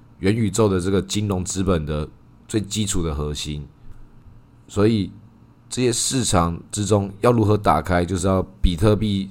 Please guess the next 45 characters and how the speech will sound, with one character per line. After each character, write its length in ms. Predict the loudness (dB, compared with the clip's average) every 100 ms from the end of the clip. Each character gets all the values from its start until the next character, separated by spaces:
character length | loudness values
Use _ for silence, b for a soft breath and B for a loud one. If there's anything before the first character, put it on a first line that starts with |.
| -10
是 360 | -4 -4 -4 -8 -16
里 100 | -8
面 240 | -4 -2 0
最 120 | 0
纯 240 | 0 -2
粹 160 | 0 0
的， 100 | 0
就 100 | -2
是 280 | -6 -6 -8 -8
价 220 | 2 2
值 240 | 2 -6 -8
本 140 | -8 -8
身。 280 | -8 -8 -8 -14 b b b b
那 280 | -6 -4 -4 -8 -10
其 220 | -8 -2
他 320 | 0 2 -2 -4
这 120 | -6
些 200 | 0 0
围 260 | 2 0
绕 160 | 4 4
在 140 | 4
旁 200 | 2 2
边 200 | 0 -2
的 80 | -2
这 80 | -4
些 280 | -4 -4 -4 -6
GameFi、 540 | -2 -2 0 2 0 -2
N 140 | -6 -2
F 160 | -2 -2
T 200 | -4 -2
或 120 | -4
什 120 | -4
么 140 | -8
的， 220 | -8 -10 -12 B B B -10
就 120 | -4
是 80 | -2
要 80 |
看 160 | 0 -2
他 60 | -2
们 100 | -4
做 220 | 0 0
得 80 | 0
好 140 | -4
不 160 | -4 -2
好。 240 | -2 -6